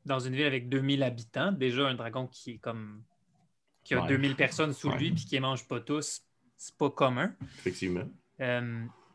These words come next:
Speaker 1: oui, puis je pense que c'est pour ça qu'on posait aussi beaucoup de questions aux nains, c'était à savoir leur relation avec le dragon, si tu es un adversaire constant, puis, euh, apparemment, il est assez fréquent. Fait que je pense que le dragon se nourrit de cette rivalité-là.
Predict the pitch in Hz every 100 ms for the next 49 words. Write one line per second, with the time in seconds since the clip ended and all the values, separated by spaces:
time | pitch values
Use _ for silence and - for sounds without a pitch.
0 | - 147 165 214 151 - 185 - 131 147
1 | 202 202 147 - 139 143 139 143 139 -
2 | 143 - 160 147 127 151 196 - 123 127
3 | 123 135 131 123 123 120 143 131 - 120
4 | 107 113 143 143 131 - 131 120 113 117
5 | - 127 127 - 120 113 - 147 151 139
6 | 113 107 _ - 135 165 190 139 123 151
7 | 139 123 143 131 127 - 185 180 127 123
8 | 123 147 156 _ _ _ - - 135 120
9 | 117 123 190 202 208 202 185 185 175 180
10 | 170